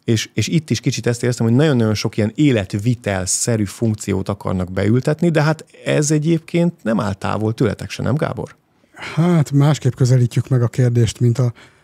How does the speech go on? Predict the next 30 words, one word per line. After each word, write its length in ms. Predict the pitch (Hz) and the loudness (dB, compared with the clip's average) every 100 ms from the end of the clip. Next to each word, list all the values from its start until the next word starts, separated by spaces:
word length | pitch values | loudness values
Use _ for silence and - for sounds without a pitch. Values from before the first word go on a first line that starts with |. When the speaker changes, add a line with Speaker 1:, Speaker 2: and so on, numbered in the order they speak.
| _ | _
Speaker 2:
a 100 | 127 | -8
Samsung, 480 | - 127 120 135 123 | 0 2 4 4 4
aki 220 | 117 127 | 2 0
ugye 140 | 120 | 2
a 40 | 117 | 6
méretéből 1120 | 123 123 113 123 117 123 - - 113 123 117 | 4 4 2 2 2 2 -2 -20 -4 2 2
fakadóan, 640 | - 131 123 113 117 117 117 | 2 0 0 2 4 4 4
meg 260 | 117 120 | 4 4
a, 180 | 113 113 _ _ _ _ _ | 2 0 _ _ _ _ _
az 160 | 127 | -2
ázsiaiságából 880 | 135 127 107 117 117 120 113 110 113 | 2 2 2 2 2 0 0 0 0
fakadóan 580 | - 127 117 110 117 117 | 0 0 0 2 2 4
azért 380 | 113 120 113 - | 2 0 -2 -4
tényleg 280 | - 123 113 | 0 2 2
nagyon 260 | 113 110 107 | 0 2 2
nagyot 280 | 107 110 | 2 0
akar 240 | 110 110 107 | -4 -2 0
markolni, 460 | 107 104 - 110 | 0 -2 -2 0
tehát, 240 | 107 113 110 | 0 -4 -4
hogy 180 | 113 110 _ _ _ _ _ _ | -8 -10 _ _ _ _ _ _
ő, 360 | 139 120 113 - | 0 2 2 -2
itt 160 | 127 - | -8 -6
szóba 300 | - 131 123 | 0 2 4
jött 180 | 120 | 2
a 40 | 113 | 4
Homeniq 360 | 120 123 120 | 4 6 4
kapcsán 420 | - 117 - 120 110 | 2 -2 0 0 0
a, 160 | 107 - _ _ _ _ - 113 | -2 -6 _ _ _ _ -8 -6
a 320 | 101 98 - _ | -4 -8 -14 _
metaverse, 680 | 123 139 139 123 123 117 104 | 2 4 4 4 4 2 -2